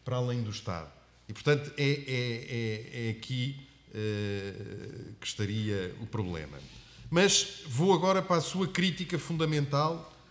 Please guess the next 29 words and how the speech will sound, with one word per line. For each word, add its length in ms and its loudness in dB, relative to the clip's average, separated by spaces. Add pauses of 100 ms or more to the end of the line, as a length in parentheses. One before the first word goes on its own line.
(120)
que 160 2
é, 340 2 (180)
eh, 280 0
e 80 2
gostei 320 4
da 100 4
imagem, 640 4 (420)
em 160 6
vez 480 6
de, 460 4 (720)
eh, 720 -4 (540)
do 100 -2
problema 420 6
da 140 2
cegueira, 680 0
é 60 2
o 60 4
problema 400 2
da 120 2
surdez. 760 0 (380)
<laughs> 1000 -2
Portanto, 180 0
é 60 8
o 60 6
problema 400 8
do 120 6
diálogo 480 10
entre 220 6
surdos. 680 2